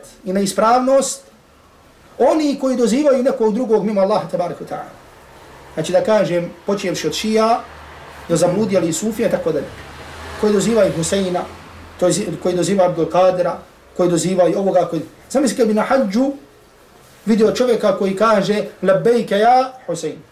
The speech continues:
odazivam se o Huseinu. Labbaik ja Ali, odazivam se o Ali. Labbaik ja ovaj, labbaik ja onaj.” Znači, šta bi ljudi rekli? Ljudi bi rekli: „Ovo mahan čovjek.”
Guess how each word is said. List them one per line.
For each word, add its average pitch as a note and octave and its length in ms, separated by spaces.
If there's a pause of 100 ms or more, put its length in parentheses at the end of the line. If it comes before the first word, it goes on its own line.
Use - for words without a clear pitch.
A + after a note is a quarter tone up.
(140)
odazivam F#3 460
se F3+ 80
o E3+ 140
Huseinu. C#3+ 360 (600)
Labbaik G3 440
ja A3 300
Ali, F3+ 320
odazivam G3 480
se - 120
o F3 220
Ali. D#3 220 (560)
Labbaik G#3 500
ja G#3+ 240
ovaj, D#3+ 360
labbaik A3 520
ja G#3+ 280
onaj.” C#3 240 (600)
Znači, D#3+ 160
šta A#3+ 120
bi A#3 140
ljudi G#3+ 140
rekli? A3 200
Ljudi C4+ 120
bi B3 60
rekli: C#4 180
„Ovo A#3+ 120
mahan F#3 220
čovjek.” E3 220